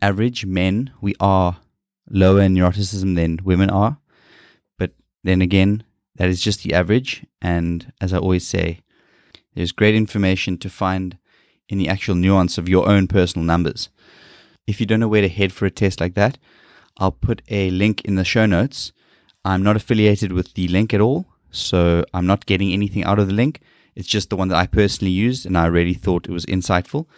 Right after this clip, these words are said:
It does take a little bit of time. If I remember correctly, I think it was roughly twenty or thirty minutes. So do set aside a little bit of time to do it, and don't rush through it.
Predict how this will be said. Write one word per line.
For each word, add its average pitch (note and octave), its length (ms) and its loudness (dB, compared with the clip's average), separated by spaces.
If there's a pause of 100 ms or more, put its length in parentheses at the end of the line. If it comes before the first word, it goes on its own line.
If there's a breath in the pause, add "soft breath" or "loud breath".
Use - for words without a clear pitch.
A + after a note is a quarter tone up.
(360 soft breath)
It G#2+ 120 -14
does D3 240 2
take D3 220 -2
a C#3 40 0
little B2+ 160 2
bit A2+ 100 0
of G2+ 120 -6
time. G#2+ 420 -4
If B2+ 140 -4
I G#2 60 0
remember G2 340 2
correctly, F#2+ 600 0
I - 1040 -18
think - 60 -20
it A2+ 40 -4
was F#2+ 120 -2
roughly G2 240 0
twenty G2 440 -2
or E2+ 40 0
thirty F2+ 240 0
minutes. E2+ 480 -4 (120)
So E2+ 440 0 (320)
do A2+ 120 2
set A2 220 2
aside G2 320 0
a - 20 0
little F#2 180 2
bit F2 60 0
of F2 120 -2
time F2 400 0 (440 soft breath)
to F#2 60 -12
do F#2 100 4
it, F2 80 2
and F#2 100 2
don't A#2+ 160 4
rush G#2+ 220 2
through F2 160 0
it. - 180 -6